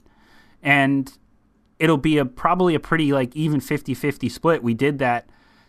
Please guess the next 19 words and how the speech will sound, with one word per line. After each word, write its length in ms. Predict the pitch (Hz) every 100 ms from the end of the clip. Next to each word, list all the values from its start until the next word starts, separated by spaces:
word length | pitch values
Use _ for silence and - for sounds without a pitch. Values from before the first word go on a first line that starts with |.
| _ -
kind 160 | 131 117
of 200 | 104 - _ -
go 180 | 135
through 240 | 120 131 123
all 140 | 120
of 80 | 113
H 160 | 120 -
B 100 | 117
O 60 |
Max's 360 | 117 117 - 104
movies, 380 | 123 143 123 120
and 100 | 110
I 40 |
think 160 | 117 117
it 40 |
was 140 | 117
eight 220 | 110 120 123
to 100 | 127
eight 340 | 160 113